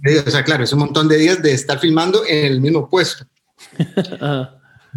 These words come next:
Speaker 1: Es, es un poco complicado eso y hay un fee, eh, digamos, que, que inicial que hay que pagar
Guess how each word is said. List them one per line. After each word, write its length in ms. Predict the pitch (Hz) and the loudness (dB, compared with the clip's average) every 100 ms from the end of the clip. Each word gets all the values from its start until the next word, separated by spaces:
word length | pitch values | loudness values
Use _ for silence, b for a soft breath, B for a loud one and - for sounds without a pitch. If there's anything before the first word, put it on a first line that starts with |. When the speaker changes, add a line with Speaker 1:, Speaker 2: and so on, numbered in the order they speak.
| 131 | -4
Speaker 1:
Es, 260 | 165 - - | -4 -4 -4
es 360 | 165 156 - - | -2 -2 -4 -2
un 160 | 156 | 0
poco 240 | 156 156 156 | 0 -2 -2
complicado 840 | 165 151 143 143 156 147 120 - | -2 0 0 0 0 0 -2 -6
eso 360 | - 185 226 254 | -2 0 0 0
y 180 | 202 147 | 2 2
hay 120 | 151 | 2
un 100 | 180 | 0
fee, 600 | 180 196 214 233 233 - _ - | 0 0 0 0 -2 -8 _ -2
eh, 760 | 143 135 127 123 120 113 113 120 _ | 0 2 0 -2 -2 -6 -8 -14 _
digamos, 380 | 139 143 165 - | -4 -2 -2 -6
que, 220 | - 123 | -12 -20
que 160 | - 110 | -16 -8
inicial 500 | 123 127 120 151 156 | -2 0 0 -2 -2
que 60 | 165 | -2
hay 60 | 165 | -2
que 100 | 180 | -2
pagar 460 | 185 190 240 254 | -2 -2 -2 -4